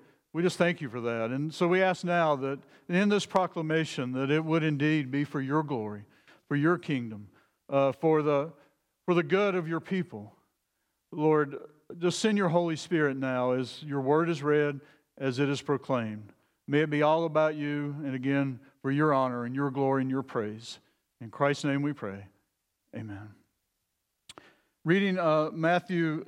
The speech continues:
six, I'm gonna read verses one through six, and I'm gonna, uh, skip over the Lord's Prayer, obviously not because it's unimportant, but I wanna move on to the, to the next section there, and, uh, we'll look at, we've looked at the Lord's Prayer a number of times and surely will again, but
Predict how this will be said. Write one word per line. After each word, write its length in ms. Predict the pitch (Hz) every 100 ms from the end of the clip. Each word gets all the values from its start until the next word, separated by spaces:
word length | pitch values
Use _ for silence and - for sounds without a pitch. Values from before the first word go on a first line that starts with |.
| -
six, 480 | - 208 196 190 180
I'm 100 | 160
gonna 140 | 175
read 240 | 170 170 160
verses 380 | 170 165 151
one 260 | 156 170 175
through 160 | 170 151
six, 540 | - 190 180 165 -
and 100 | 143
I'm 80 | 151
gonna, 240 | 170 143 - - - _ -
uh, 140 | 135
skip 220 | 131 175
over 140 | 165 175
the 80 | 165
Lord's 300 | 165 165 -
Prayer, 320 | 170 165 160
obviously 340 | 156 156 170
not 220 | 147 160
because 300 | 147 156 135
it's 200 | 139 - 151
unimportant, 840 | 156 160 139 175 175 165 160 135
but 80 | 131
I 60 | 135
wanna 220 | 135 139
move 220 | 143 143
on 280 | 143 143 131
to 120 | 131
the, 140 | 120 - - - -
to 100 | 135
the 80 | 131
next 300 | 139 143 -
section 440 | 151 147 - 135
there, 320 | 131 131 131
and, 180 | 120 117 - _ _
uh, 220 | 120 117 117
we'll 260 | 127 131 131
look 220 | 131 139
at, 80 | 131
we've 180 | 147 143
looked 180 | 147
at 60 | 139
the 60 | 131
Lord's 240 | 143 131
Prayer 160 | 160 151
a 40 |
number 280 | 143 147 147
of 60 |
times 360 | 147 143 147 127
and 260 | 117 117 123
surely 300 | 160 151 139
will 220 | 143 135
again, 480 | 123 160 131 117 113
but 200 | 117